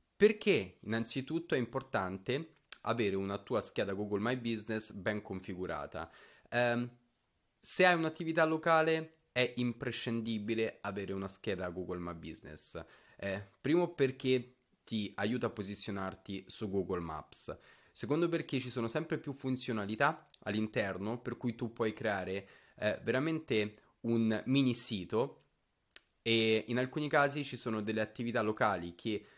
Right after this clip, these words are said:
riescono a ottenere nuovi clienti online anche senza avere un sito, ma semplicemente configurando una vetrina su Google My Business. Ehm,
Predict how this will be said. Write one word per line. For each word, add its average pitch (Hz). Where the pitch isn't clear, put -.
riescono 101
a 98
ottenere 117
nuovi 131
clienti 120
online 120
anche 156
senza 117
avere 107
un 107
sito, 98
ma 107
semplicemente 135
configurando 110
una 110
vetrina 127
su 117
Google 101
My 90
Business. -
Ehm, 113